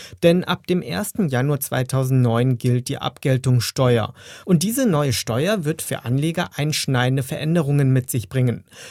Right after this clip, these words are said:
Fünfundzwanzig Prozent Abgeltungssteuer plus Solidaritätszuschlag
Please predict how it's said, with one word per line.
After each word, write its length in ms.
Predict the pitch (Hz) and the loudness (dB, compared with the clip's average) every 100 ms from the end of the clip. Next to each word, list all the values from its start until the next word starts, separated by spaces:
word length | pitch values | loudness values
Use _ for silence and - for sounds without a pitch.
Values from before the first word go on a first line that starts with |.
| - | -6
Fünfundzwanzig 760 | - 254 240 190 156 156 147 | -2 0 -2 -2 -4 -4 -6
Prozent 420 | - 135 - 143 - | -8 -8 -4 -4 -4
Abgeltungssteuer 880 | 135 135 120 120 110 - 117 135 | -4 -2 -2 0 -4 -2 -2 -2
plus 360 | 180 - 123 104 | -4 -6 -10 -4
Solidaritätszuschlag 1300 | 131 123 120 113 113 95 170 185 - 190 - 175 170 | -2 -2 0 0 -2 -2 -4 -4 -6 -6 -4 -6 -6